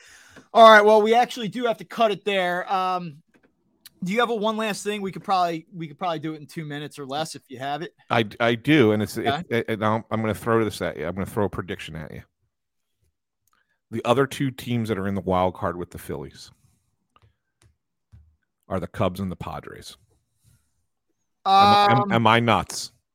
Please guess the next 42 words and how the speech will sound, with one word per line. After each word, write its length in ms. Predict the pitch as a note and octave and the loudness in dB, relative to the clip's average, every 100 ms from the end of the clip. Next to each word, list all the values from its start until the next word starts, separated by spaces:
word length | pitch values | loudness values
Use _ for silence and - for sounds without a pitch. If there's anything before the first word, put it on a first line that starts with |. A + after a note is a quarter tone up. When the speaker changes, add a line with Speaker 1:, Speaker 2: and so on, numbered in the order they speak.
| _ | _
Speaker 2:
or, 380 | A#2 A2 G2+ G2+ | 2 2 4 0
or 240 | A2+ G2 | -2 -4
do 120 | F#2+ A2 | -6 -10
you 160 | G2+ | -12
see 220 | F#2 A2 | -10 -10
this? 340 | F#2 D#2 - - _ _ _ _ _ | -10 -10 -10 -14 _ _ _ _ _
Speaker 1:
No, 300 | F#3 C4 D4+ | 2 6 6
because, 420 | G3+ F#3 B3 G#3+ - | 4 2 2 2 -2
I 60 | |
mean, 140 | A#3+ B3+ | -10 -8
Stroman's 540 | - - D#4 F#4+ A3+ | -10 -2 2 2 2
actually 300 | A3 G3+ G3+ | 0 -2 -4
taken 240 | G#3+ F#3+ F3+ | -4 -6 -6
a 40 | |
pretty 300 | - F3+ D#3+ _ _ _ _ - | -10 -10 -12 _ _ _ _ -6
big 160 | F3+ | -6
step 440 | - - F#3 D#3+ - | -6 -6 -6 -6 -4
back 300 | E3 D#3 D3+ | -2 -2 -6
lately, 440 | C#3+ D#3+ D3 C3+ | -8 -6 -8 -16
but 320 | A#2 D#3+ D3+ - | -8 -8 -8 -12
Stroman 640 | - - A3 A3+ A3+ G#3 F3 | -20 -8 -2 0 -2 -4 -8
this 180 | F3 F3 | -10 -8
season 300 | G#3+ F3 F3 | -6 -6 -6
has 100 | E3 | -8
been 160 | F3 D3 | -10 -2
good 420 | F#3+ F3+ E3+ D#3+ _ - | 0 0 -2 -8 _ -8
mostly, 640 | D#3+ F3+ E3+ D3 D3 C#3 _ _ - _ - | -4 -2 -4 -8 -10 -10 _ _ -20 _ 0
uh, 20 | |
and 360 | F3 E3 F3 F3 | 2 2 -2 0
I 140 | G3 | 2
like 220 | G3 F3+ | 2 0
Steele 500 | - - - G3+ F#3 | -4 -10 -6 -2 0
a 140 | E3+ D3+ | -2 -2
lot. 380 | D3 C#3+ C#3+ - _ _ _ _ | -2 -2 -4 -10 _ _ _ _
Uh, 160 | E3 E3+ | -4 -2
the 80 | D#3+ | -4
starting 380 | - A#3+ B3+ | 0 0 0
pitching 340 | F#3 A3+ - F#3 | -2 -4 -4 -6
there 180 | E3 E3 | -4 -6
is 100 | D3+ | -6
not 300 | F3+ E3+ D#3 | -6 -6 -8
bad. 400 | C#3 B2 C#3+ | -10 -10 -12